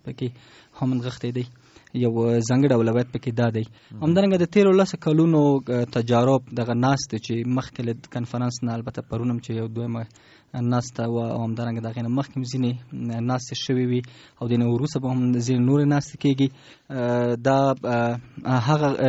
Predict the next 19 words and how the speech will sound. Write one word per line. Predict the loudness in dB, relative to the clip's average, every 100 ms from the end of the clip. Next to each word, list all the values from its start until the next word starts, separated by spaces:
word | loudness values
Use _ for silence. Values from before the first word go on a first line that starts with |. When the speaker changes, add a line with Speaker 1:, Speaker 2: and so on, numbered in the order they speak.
| 4 4
Speaker 1:
ناستې | 2 0
دي | -2
چې | -2 -4
د | -2
تیرو | -2 0
لسو | -4 -6
کلونو | -8 -6 -6
د | -6
هغو | -4 -4 -4 -6
ناخوالو | -8 -8 -6 -4 -4 -8 -12 -20 _
او | -4
همدارنګه | -2 -2 -2 -2
د | -4 -4
ځینو | -2 0 -2 -4 -10 -4
ستونزو | 2 2 2 -2 -4 _ _ -20 _
د | -4 0 0 0 0 -2 -6 -12 _
ترخې | -8 -8 -2 -2 0
تجاربو، | -4 0 2 2 2 0 -2 -8 -18 -10 -8 -8 -8
څخه | -10